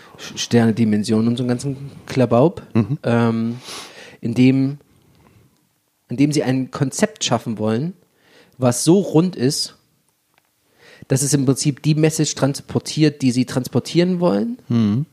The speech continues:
Speaker 1: Beziehungsweise Roger Waters, der Haupt-, ähm, Texter.
Speaker 2: Ja.
Speaker 1: Äh, aber gleichzeitig, also die wollten eine Mischung aus den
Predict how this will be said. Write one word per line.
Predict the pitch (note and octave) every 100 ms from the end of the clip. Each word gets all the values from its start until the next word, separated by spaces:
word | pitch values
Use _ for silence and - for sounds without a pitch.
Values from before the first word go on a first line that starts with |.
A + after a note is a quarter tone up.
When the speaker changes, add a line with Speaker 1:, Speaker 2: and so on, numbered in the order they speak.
| _
Speaker 1:
Beziehungsweise | - B2+ G#2+ G#2
Roger | G#2+ G#2 G2
Waters, | G#2 - G3+ -
der | F3+ D#3+
Haupt-, | A2 - - E3
ähm, | G#2 G2+ G2+ D3+
Texter. | C3+ - D#3+ G3 _ -
Speaker 2:
Ja. | A2 A#2+ - - - - - - - -
Speaker 1:
Äh, | C3+ C3+ C3+ C#3 D3 C3+ _ _ _ _ _ _ _ _ _ - _ _
aber | - C#3+
gleichzeitig, | C#3 C3 D3 - - D3 D3+ D#3 - - - - _ _ _ _ _ _ _ _ _
also | B2+
die | C3+ C#3+ B2+
wollten | F3 G#3+
eine | D3+ B2+
Mischung | B2 - - A#3+ A3+
aus | - B2 A#2+ A#2+ A#2+ -
den | - B2 A2+ A2 A2 A2